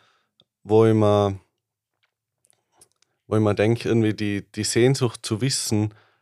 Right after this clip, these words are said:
was nach unserem Tod passiert oder eben nicht passiert. Ich glaub, in gewisser Weise ist das für all, in allen ein bisschen drin. Ähm, ich find den Gedanken schön, dass es möglich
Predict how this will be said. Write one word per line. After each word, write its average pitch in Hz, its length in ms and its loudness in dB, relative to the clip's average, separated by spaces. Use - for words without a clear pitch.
was 107 320 2
nach 95 240 -4
unserem 101 400 -4
Tod - 300 -4
passiert 123 500 -6
oder 92 220 -2
eben 98 180 -2
nicht 131 240 -2
passiert. 110 640 -6
Ich - 80 -20
glaub, 107 280 0
in 110 160 0
gewisser 107 340 -2
Weise 98 240 2
ist - 200 -8
das 98 100 -10
für - 240 0
all, 92 240 0
in 101 160 -4
allen 113 260 0
ein 92 80 -6
bisschen - 260 -14
drin. 110 300 -4
Ähm, 104 400 -2
ich 120 140 -4
find 139 280 0
den 104 320 2
Gedanken 104 800 -2
schön, 104 640 0
dass 90 280 -8
es - 180 -10
möglich 101 680 -6